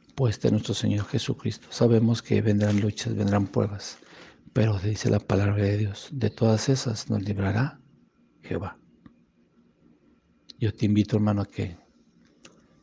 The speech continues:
nuevamente te digo,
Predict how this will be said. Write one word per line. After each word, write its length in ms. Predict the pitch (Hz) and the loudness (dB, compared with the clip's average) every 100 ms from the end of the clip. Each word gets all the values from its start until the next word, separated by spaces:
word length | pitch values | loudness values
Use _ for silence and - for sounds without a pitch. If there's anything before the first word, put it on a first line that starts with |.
| 1077 1077 1077 _ _ _ _ _ _ _ _ _ _ _ _ _ _ _ - - | _ _ _ _ _ _ _ _ _ _ _ _ _ _ _ _ _ _ -8 0
nuevamente 580 | 117 110 104 98 95 | 2 4 2 2 0
te 160 | 98 110 | -2 -2
digo, 340 | 98 95 90 | -2 -2 -6